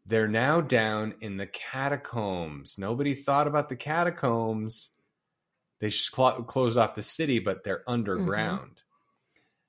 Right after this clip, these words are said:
Speaker 1: Uh, but they, they're about to get away when it's revealed that Zephyr and Jolly, the goat,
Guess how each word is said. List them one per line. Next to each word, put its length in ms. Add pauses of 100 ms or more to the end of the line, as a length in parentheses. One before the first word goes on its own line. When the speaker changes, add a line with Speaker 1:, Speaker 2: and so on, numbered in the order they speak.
(220)
Speaker 1:
Uh, 360 (160)
but 180
they, 300
they're 80
about 300
to 40
get 160
away 320
when 220
it's 180
revealed 480
that 180
Zephyr 460
and 220
Jolly, 560
the 100
goat, 460